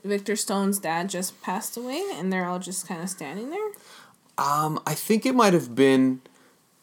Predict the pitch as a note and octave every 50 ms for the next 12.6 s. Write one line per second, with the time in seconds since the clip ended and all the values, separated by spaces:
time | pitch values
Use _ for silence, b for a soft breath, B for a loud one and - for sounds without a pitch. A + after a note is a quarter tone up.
0 | _ - - F2+ F#2+ F#2+ G2 G#2+ A2 G#2+ F#2 - _ _ _ _ - _ _ _
1 | _ _ _ _ - - - B2 A#2 A#2 B2 C3 C#3+ D3 D#3 D#3+ - - - A#2+
2 | B2 A#2+ A#2 A#2+ A#2 A2+ A#2 A2+ A2+ A2 A2 F3+ - - - F#3 F3 E3 D#3+ D#3
3 | D3 D3+ F3 F#3 C4+ C4+ D4+ C#4 - - C4+ C#4 C4+ A3+ F3 D3+ - D3+ - -
4 | F3+ F#3 - - - - - B2+ C3+ C3 C3 C3+ C#3+ D3 D3+ D3+ C#3+ - B2+ C3+
5 | C3 B2+ B2 A#2+ - - - B2 A#2+ B2+ B2 B2+ B2+ A#2+ F2+ A#2 A#2+ A#2 A2+ G#2
6 | A#2 A#2 A2 G2+ G#2+ G#2+ A2+ A#2+ - - - E3 E3 D#3+ D#3+ D#3 D#3 D#3 D3 D3+
7 | D3 - - E3 D#3 - D3 D3 C#3 D3 C#3 C3+ C3 C#3+ C#3 C3 C3+ - D3 C#3+
8 | C#3+ D#3 D#3+ F#3 G3+ G3+ - - - _ _ b b b b b b b b b
9 | - - B2 A2+ G#2+ G#2+ G#2 F#2+ A2 A2 A2 - - G2+ G#2+ A#2 A2 - - -
10 | A2 A2 G#2 G2+ - - - A2 G#2+ A2+ G#2 C3+ D3 D#3+ A#3+ A#3+ A3+ G#3 G#3 G3+
11 | G3+ G#3 G#3 G#3+ G#3+ G#3+ G#3 G#3 G#3 - A3 G3+ G3+ G3+ G3 G3+ - G#3 F#3+ G3
12 | F#3+ F#3 G3 G#3 A#3 A#3 A#3+ A#3+ A#3+ C4 B3+